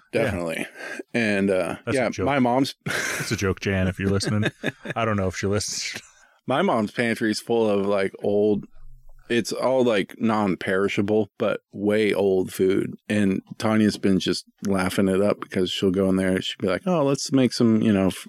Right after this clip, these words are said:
Speaker 2: food or whatever." 'Cause my wife's an excellent cook. She's always trying to find stuff. And she's like,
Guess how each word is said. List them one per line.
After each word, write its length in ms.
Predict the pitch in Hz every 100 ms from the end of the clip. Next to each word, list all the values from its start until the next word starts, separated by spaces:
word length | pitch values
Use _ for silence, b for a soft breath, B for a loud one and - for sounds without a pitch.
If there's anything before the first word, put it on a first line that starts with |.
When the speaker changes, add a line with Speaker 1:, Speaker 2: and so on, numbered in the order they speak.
| _
Speaker 2:
food 300 | - 110 98
or 120 | 92
whatever." 360 | 85 85 73 78 B B B B B B
'Cause 140 | - 110
my 160 | 107
wife's 240 | 95 95 -
an 120 | 101
excellent 360 | 104 - 90 -
cook. 300 | 107 92 -
She's 220 | - 101
always 180 | 87 82
trying 220 | - 87
to 120 | 87 - B B B B B
find 240 | - 101 95
stuff. 320 | - 95 - -
And 100 | -
she's 180 | 101
like, 160 | 95